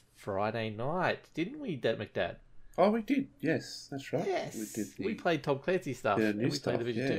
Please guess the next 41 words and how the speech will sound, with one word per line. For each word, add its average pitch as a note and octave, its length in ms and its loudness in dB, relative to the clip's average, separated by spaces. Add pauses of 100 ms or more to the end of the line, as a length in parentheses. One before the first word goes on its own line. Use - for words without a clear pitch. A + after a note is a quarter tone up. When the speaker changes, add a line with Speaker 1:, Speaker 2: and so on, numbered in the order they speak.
Speaker 1:
Two. - 60 -8 (520)
Speaker 2:
yeah. A#2+ 280 -2
Speaker 1:
Yeah, G2 60 2
so G#2 180 0
episode A2 460 0
three G2 280 -2
did F#2 180 -8
drop - 300 -10
last F2+ 260 -6
week, A2+ 320 -4
uh, G2 380 -6 (180)
without F#2 540 -4
doing F#2+ 380 -4
episode - 500 -6
two. E3 280 -6
Me F#2+ 300 -8
and F#2 140 -10
McDad F#2 340 -8
went F#2 140 -10
in F#2 80 -10
and F2+ 100 -14
played F#2 240 -6
episode F#2+ 380 -8
three, F3+ 400 -4 (680)
uh, - 40 -10 (280)
Speaker 2:
And B2+ 120 2
Speaker 1:
with C3+ 80 0
Speaker 2:
Stevie. A2 200 2
Speaker 1:
a - 40 -4
few F3+ 120 2
others. F#3 220 0 (400)
We D#3+ 80 -4
had C3+ 160 -2
Stevie, B2 280 2
Speaker 2:
Stevie C#3 80 0
Speaker 1:
we C3+ 100 2
Speaker 2:
and A2 80 0
Speaker 1:
had G#2 80 4
Speaker 2:
Rocket. - 260 0
Speaker 1:
Rocket, F#3 520 0
Speaker 2:
Yeah. G1+ 240 -8